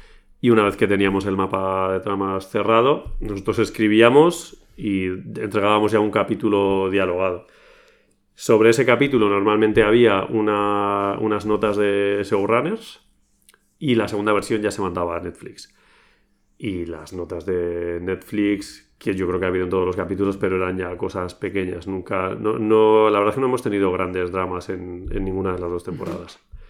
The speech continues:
No ha habido esta, estas series que de repente a mitad de temporada te dicen, "No, por aquí no, volved a empezar",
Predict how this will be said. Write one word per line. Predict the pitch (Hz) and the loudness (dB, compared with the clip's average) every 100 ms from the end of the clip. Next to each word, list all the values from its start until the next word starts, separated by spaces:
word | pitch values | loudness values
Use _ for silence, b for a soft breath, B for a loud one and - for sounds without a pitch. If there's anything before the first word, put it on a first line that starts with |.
| b - | b -4
No | 110 | 0
ha | |
habido | 104 104 | 2 2
esta, | 98 110 101 95 B B B | 2 0 0 -2 B B B
estas | 110 101 107 101 | -10 -4 -4 0
series | 113 104 95 | 2 2 2
que | 110 | 0
de | 101 | 0
repente | 95 98 | 0 0
a | 95 | 2
mitad | 98 | 2
de | 95 | 0
temporada | 98 95 95 95 95 95 | 0 -2 -2 0 0 0
te | 98 | 0
dicen, | 98 98 90 | -2 -2 -2
"No, | 98 95 92 92 92 | 0 0 -2 -4 -6
por | - 95 | -2 -2
aquí | 92 104 | 0 0
no, | 98 101 98 | 2 2 0
volved | 98 107 98 | 2 2 4
a | 104 | 4
empezar", | 98 98 95 110 104 98 | 2 -2 0 2 2 2